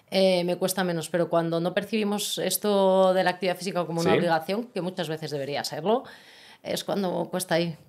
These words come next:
Speaker 1: Y yo como profesional de la actividad física me cuesta también, lo reconozco.
Speaker 2: ¿Te parece que es,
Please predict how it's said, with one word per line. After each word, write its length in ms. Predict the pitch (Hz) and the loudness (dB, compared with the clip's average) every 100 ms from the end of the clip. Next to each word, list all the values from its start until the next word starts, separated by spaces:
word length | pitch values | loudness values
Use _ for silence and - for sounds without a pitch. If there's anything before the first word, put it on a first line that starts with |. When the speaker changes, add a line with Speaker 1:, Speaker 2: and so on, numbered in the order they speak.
| - | -10
Speaker 1:
Y 180 | 180 175 | -4 0
yo 120 | 170 | 2
como 160 | 180 185 | 4 4
profesional 460 | 180 170 175 180 170 | 4 0 2 4 4
de 80 | |
la 60 | 165 | 2
actividad 260 | 160 160 151 | 0 -4 -4
física 380 | 165 190 196 - | -2 0 -2 -6
me 120 | 135 | -14
cuesta 260 | 127 151 147 | -10 -6 -4
también, 260 | 135 135 135 | -4 -6 -6
lo 80 | |
reconozco. 460 | 135 143 143 - 143 _ _ _ _ _ - | -6 -4 -6 -8 -16 _ _ _ _ _ 2
Speaker 2:
¿Te 100 | 110 | 4
parece 500 | - 98 131 - 160 | 4 4 2 2 2
que 180 | 151 160 | 6 4
es, 300 | 156 - | 4 -8